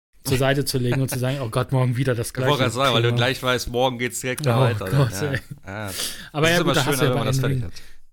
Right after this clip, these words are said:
Speaker 1: aber du hast bei Elden Ring natürlich auch den Vorteil, dass du theoretisch sagst, „Gut, dann gehe ich irgendwo anders hin.“ Aber
Speaker 2: Mhm.
Speaker 1: du willst halt manchmal auch gar nicht woanders hin. Du willst diesen
Speaker 2: Ja.
Speaker 1: blöden Boss dann irgendwie auch schaffen, aber irgendwann muss man sich dann notfalls auch eingestehen, es geht halt nicht. Und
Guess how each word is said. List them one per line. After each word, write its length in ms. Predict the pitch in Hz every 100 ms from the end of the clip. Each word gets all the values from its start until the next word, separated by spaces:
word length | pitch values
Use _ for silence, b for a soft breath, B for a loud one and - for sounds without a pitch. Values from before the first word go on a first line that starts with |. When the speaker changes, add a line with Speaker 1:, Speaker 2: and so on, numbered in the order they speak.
| _ _
Speaker 1:
aber 220 | - 139 131
du 60 |
hast 140 | 131 -
bei 120 | 139
Elden 140 | 135
Ring 120 | 135
natürlich 260 | 135 123 131
auch 80 | 127
den 120 | 123
Vorteil, 360 | - 123 - 120
dass 140 | 117
du 80 | -
theoretisch 340 | - 117 120
sagst, 160 | - 110
„Gut, 140 | 113
dann 80 | 110
gehe 100 | 110
ich 80 | 110
irgendwo 220 | 127 107
anders 200 | 117 120
hin.“ 80 | 135 139
Aber 60 |
Speaker 2:
Mhm. 80 | -
Speaker 1:
du 80 | 90
willst 320 | 190 - -
halt 100 | 127
manchmal 280 | 120 110 117
auch 80 | 98
gar 180 | 117
nicht 140 | 117 101
woanders 400 | 127 120 113 -
hin. 80 | 117
Du 160 | 110
willst 320 | 131 180 -
diesen 180 | 156 147
Speaker 2:
Ja. 240 | 127 110 107
Speaker 1:
blöden 380 | 135 165 180 139
Boss 240 | 147 -
dann 180 | 147 135
irgendwie 260 | 135 139
auch 100 | 131
schaffen, 340 | 120 - 147 123
aber 180 | 113 123
irgendwann 500 | 139 139 135 131 127
muss 200 | 131 -
man 140 | 127
sich 140 | 120
dann 200 | 131 127
notfalls 320 | 127 120 127 127
auch 100 | 123
eingestehen, 340 | 120 117 123
es 120 | 113
geht 240 | - 127 -
halt 140 | 120
nicht. 280 | 123 127 135
Und 200 | 117